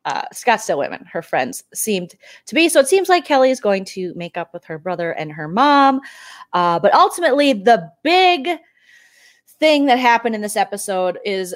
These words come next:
uh, the continued deterioration of Emily and Gina's friendship as Gina tries to be friends with the blondes and Emily struggles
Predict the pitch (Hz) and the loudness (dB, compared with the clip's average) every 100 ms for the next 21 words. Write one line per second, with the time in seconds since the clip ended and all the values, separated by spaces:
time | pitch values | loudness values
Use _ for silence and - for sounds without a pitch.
0 | - 190 185 175 220 247 214 392 381 381 | -2 0 0 0 -4 -4 -2 0 0 0
1 | 285 269 302 262 233 233 226 214 - 277 | -4 -4 0 2 2 0 -4 -6 -2 0
2 | 285 285 277 208 190 220 190 - 240 233 | 0 0 0 -2 -4 -4 -4 -4 -4 -2
3 | 233 - 202 202 190 190 185 196 180 214 | -4 -4 0 2 2 2 0 -6 -4 -2
4 | 262 254 233 233 247 311 - 294 285 294 | 0 0 0 0 2 2 -2 -4 -4 0
5 | 277 277 277 269 - 226 - 196 208 196 | 2 2 0 -2 -4 -6 -6 -6 0 2
6 | 294 196 285 - 202 202 202 214 214 214 | 2 0 -2 -4 -6 -4 -4 -4 -6 -6
7 | - - 202 190 190 190 185 185 180 | -10 -4 -2 0 0 0 -2 -8 -14